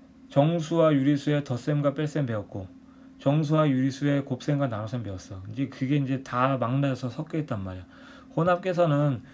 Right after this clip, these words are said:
기존에 있던 방법을, 여러 가지 방법을 체계적으로 구할 수 있느냐의 문제야. 그다음에 추가적으로 이제 막 가로가 더 중첩되고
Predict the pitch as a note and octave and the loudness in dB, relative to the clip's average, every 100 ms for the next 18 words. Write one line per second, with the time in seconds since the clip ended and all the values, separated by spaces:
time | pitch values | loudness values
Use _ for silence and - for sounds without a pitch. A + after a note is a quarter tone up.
0 | - - C#3 E3 D#3+ D#3+ D#3+ D#3+ D#3 D3+ | -20 -2 0 2 2 0 2 2 4 2
1 | C#3+ B2+ C#3 D3+ C#3+ D3+ D#3 D#3+ - C3+ | 0 -2 2 2 2 2 2 0 -4 0
2 | C3+ D3 C#3+ C3+ C3+ C3+ B2+ D3+ D3+ - | 2 2 2 0 -2 -2 0 0 0 -4
3 | - - - E3+ F3+ F3 E3 D3 C#3 C3+ | -20 -16 -4 -2 0 2 2 2 -2 0
4 | C3+ B2 C3 A#2 C#3 D3+ D3 C#3+ B2 G#2 | -2 0 -2 0 0 2 2 0 -2 -6
5 | G#2+ G2+ G2 - - - B2+ A#2+ - E3+ | -6 -8 -10 -20 -12 -4 -4 -4 2 2
6 | D#3+ D3 C3+ B2+ A2 A#2 A2 G#2+ - A#2+ | 4 0 -2 -2 -4 -4 -4 -4 -2 0
7 | C#3 C3 B2 A2+ - A#2+ C3+ - B2+ G2+ | 2 0 -2 -6 -8 -4 -4 -4 -6 -4
8 | C#3+ | -8